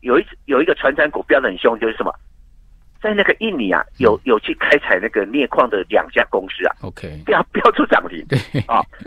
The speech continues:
Speaker 1: 那台湾你可以注意谁呢？
Speaker 2: 嗯哼。
Speaker 1: 我，我觉得你可以注意不锈钢。
Speaker 2: 对。
Speaker 1: 有两家。
Speaker 2: 嗯，嗯，嗯。
Speaker 1: 一家是张元。
Speaker 2: 嗯。
Speaker 1: 张元的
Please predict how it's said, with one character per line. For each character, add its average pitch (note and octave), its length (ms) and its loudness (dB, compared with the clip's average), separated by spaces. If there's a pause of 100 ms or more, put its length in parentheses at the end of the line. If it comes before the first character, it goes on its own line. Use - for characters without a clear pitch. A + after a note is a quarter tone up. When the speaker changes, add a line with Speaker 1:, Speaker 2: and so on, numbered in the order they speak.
(220)
Speaker 1:
那 B3+ 140 6
台 F#3 260 2
湾 A#3 200 2
你 C#3+ 100 -4
可 E3 120 2
以 D#3 40 0
注 G3+ 240 0
意 D3 100 -2 (100)
谁 E2 220 2
呢？ G#2+ 160 2
Speaker 2:
嗯 F#2 140 -8
哼。 E2+ 260 -10
Speaker 1:
我， A#2+ 220 -2
我 B2+ 100 6
觉 E3 120 2
得 F#3+ 60 4
你 C3+ 140 -2
可 - 140 2
以 B2+ 40 0
注 D#3 160 2
意 C3 60 4
不 A#2+ 220 0
锈 D3 260 6
钢。 A2 260 0 (320)
Speaker 2:
对。 F2+ 220 -10 (220)
Speaker 1:
有 C3 160 2
两 G2 320 0
家。 A#2+ 180 2 (220)
Speaker 2:
嗯， F2+ 200 -10
嗯， E2 220 -12
嗯。 A3+ 60 -8
Speaker 1:
一 - 20 -8
家 D#3 240 2
是 D3+ 220 -4
张 C3+ 200 0
元。 A2 240 -2 (240)
Speaker 2:
嗯。 D#2+ 160 -14 (720)
Speaker 1:
张 G#3 220 0
元 C#3+ 160 6
的 A#2+ 180 4